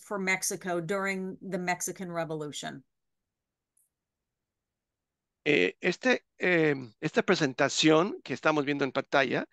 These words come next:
Speaker 2: es muy especial. Está hablando justamente de las raíces de las escaramuzas en las soladeras, que tenían diferentes nombres, ¿verdad? Soladeras, Adelitas, Juanas, etcétera.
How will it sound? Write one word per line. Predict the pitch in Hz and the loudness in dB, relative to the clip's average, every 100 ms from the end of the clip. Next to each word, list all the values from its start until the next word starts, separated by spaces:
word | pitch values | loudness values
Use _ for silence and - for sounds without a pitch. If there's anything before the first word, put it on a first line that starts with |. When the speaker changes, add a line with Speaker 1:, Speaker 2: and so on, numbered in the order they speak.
| - - - - _ | -18 -20 -20 -20 _
Speaker 2:
es | 165 185 | 2 4
muy | 170 202 | 6 8
especial. | 156 - 120 - 120 - _ _ _ _ | 6 0 -4 -2 -4 -6 _ _ _ _
Está | 139 - 220 | -2 6 6
hablando | 208 196 202 208 233 - _ _ - | 10 8 8 4 0 0 _ _ -14
justamente | 151 180 190 165 165 185 | -6 -2 2 0 2 2
de | 143 143 | 4 2
las | 131 123 | 2 2
raíces | 139 139 147 175 - | 4 4 2 -8 -4
de | 123 | -4
las | 120 | -4
escaramuzas | 135 - 156 - 131 131 - 165 - | -8 -8 -10 -4 -2 0 0 -2 0
en | 135 147 160 | 2 4 4
las | 147 | 2
soladeras, | - 117 123 139 117 - - - - _ | 2 0 4 2 2 -6 -20 -20 -20 _
que | 196 | 0
tenían | 208 247 262 | 6 6 6
diferentes | 233 226 220 214 | 4 2 4 4
nombres, | 233 247 233 120 - | 4 4 4 -2 -2
¿verdad? | 104 131 170 302 | -2 2 2 -2
Soladeras, | - 123 123 156 185 160 | -4 0 6 8 8 6
Adelitas, | 123 123 180 - 190 185 | 4 4 2 4 4 6
Juanas, | - 165 170 180 180 - _ | 2 2 2 2 -4 -8 _
etcétera. | - 139 - 120 | -16 -14 -4 -4